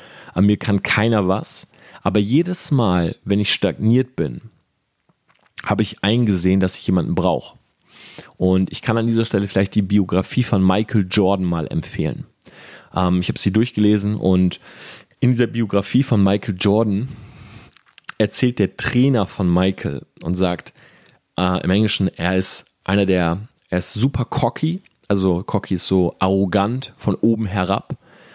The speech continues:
Ähm, wenn du mit ihm redest, aber er kennt, also der Trainer hat gesagt, er ist super arrogant. Ja, er kennt kaum jemanden, der so arrogant ist wie Michael,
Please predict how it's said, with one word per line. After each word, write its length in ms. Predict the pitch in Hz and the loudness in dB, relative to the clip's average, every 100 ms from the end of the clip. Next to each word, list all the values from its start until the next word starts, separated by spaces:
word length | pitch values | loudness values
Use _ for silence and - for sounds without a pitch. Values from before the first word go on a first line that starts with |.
| - - | -20 -6
Ähm, 520 | - 104 98 95 95 - - | -2 2 2 4 2 0 -4
wenn 280 | 98 107 | 0 2
du 420 | 104 104 101 95 - | 2 4 4 2 0
mit 180 | 104 95 | -2 0
ihm 80 | 92 | 2
redest, 540 | 104 127 - - - _ _ _ _ _ _ _ - | 2 0 -4 -12 -14 _ _ _ _ _ _ _ -6
aber 680 | 117 151 127 98 110 185 190 _ _ _ _ _ - | 0 0 2 0 -2 -6 -14 _ _ _ _ _ -4
er 120 | 107 | -2
kennt, 300 | - 113 104 | 0 0 -2
also 160 | - 95 | -4 -2
der 120 | 87 | -2
Trainer 200 | - 139 | 0 -2
hat 80 | 113 | -2
gesagt, 240 | 101 104 | -2 -4
er 120 | - 98 | 0 -2
ist 260 | - - - | -2 -8 -4
super 360 | 98 151 175 | 0 0 0
arrogant. 520 | 127 131 117 113 180 | 0 0 0 0 -2
Ja, 100 | - | 0
er 100 | 101 | 0
kennt 200 | 98 117 | 0 -2
kaum 240 | - 135 151 | 0 2 2
jemanden, 280 | 139 117 110 | 2 2 2
der 100 | 104 | 2
so 340 | 98 147 - | 2 2 2
arrogant 540 | 135 123 117 104 123 | 0 2 2 2 0
ist 180 | 131 - | -2 -2
wie 80 | 107 | 2
Michael, 380 | 98 110 - 240 | 2 2 -2 -4